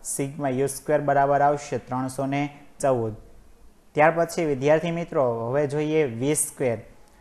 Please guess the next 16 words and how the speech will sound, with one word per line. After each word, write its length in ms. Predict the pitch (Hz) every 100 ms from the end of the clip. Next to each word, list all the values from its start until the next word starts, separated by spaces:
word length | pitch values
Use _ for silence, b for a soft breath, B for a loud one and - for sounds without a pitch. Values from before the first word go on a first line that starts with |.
| - -
ચલો, 160 | 135 117
વી 140 | 135
સ્ક્વેર 320 | 139 - 165
બરાબર 420 | 160 156 156 156 151
એટલે 280 | 147 151 143
હવે 220 | 147 147
વીનો 320 | 117 127 160 147
વર્ગ 240 | 123 135 120 107
કરતો 240 | 120 120 113
જવાનો. 300 | 113 110 107 b b -
માઇનસ 420 | 123 127 147 156 -
વીસ 220 | 123 139 -
નો 120 | 147 143
વર્ગ 200 | 143 143
આવશે 380 | 143 143 - 131 104 -
ચારસો, 420 | 127 131 -